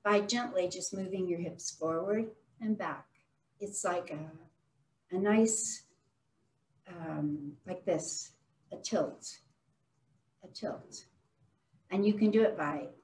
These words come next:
opening and squeezing, opening and squeezing. It's like those exercises that the doctor would give you after you had babies.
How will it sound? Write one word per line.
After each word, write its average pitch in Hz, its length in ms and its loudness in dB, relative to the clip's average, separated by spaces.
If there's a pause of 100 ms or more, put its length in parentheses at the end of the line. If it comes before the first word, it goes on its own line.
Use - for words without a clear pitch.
(140)
opening 254 720 0 (760)
and 202 180 -2
squeezing, - 800 -2 (140)
opening 285 640 6 (360)
and 190 160 -6
squeezing. 190 1040 -6 (240)
It's - 240 -12
like 240 240 4
those 208 440 4 (580)
exercises 175 920 0
that 165 160 -14
the 165 80 -2
doctor 185 400 -2
would 180 180 -2
give 202 140 -2
you 156 160 2
after 156 220 -4
you 160 160 0
had 151 260 -4
babies. - 720 -4